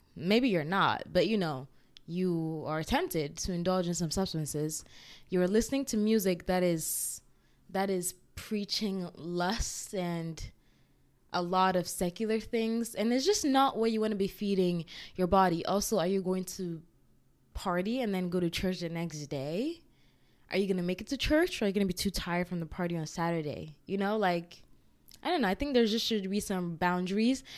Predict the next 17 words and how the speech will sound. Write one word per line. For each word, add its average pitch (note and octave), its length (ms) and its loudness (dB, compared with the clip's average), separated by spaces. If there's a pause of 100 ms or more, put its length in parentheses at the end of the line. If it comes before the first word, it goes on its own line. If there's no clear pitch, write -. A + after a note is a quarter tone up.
(120)
especially A3 400 2
if A3+ 100 0
you A3 80 0
want F#3+ 220 -2
to F#3+ 120 -4
not F3 320 2
look F3+ 140 0
like F3 180 0
the E3+ 80 0
world E3 380 2 (360)
and F#3 180 -2
you F3 80 0
want F3+ 200 -2
to F3 100 -4
set F3 240 0
yourself D#3+ 300 2
apart. E3 540 2